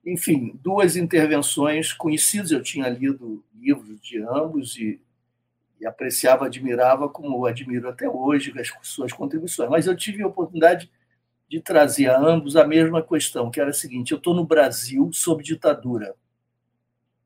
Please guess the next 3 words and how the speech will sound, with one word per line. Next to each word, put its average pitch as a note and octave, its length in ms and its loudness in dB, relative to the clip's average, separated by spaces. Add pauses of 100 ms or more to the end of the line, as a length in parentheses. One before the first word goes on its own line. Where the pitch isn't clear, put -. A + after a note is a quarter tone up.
(460)
Para D3+ 220 6
mim, E3 460 0
instituição D#3 1120 0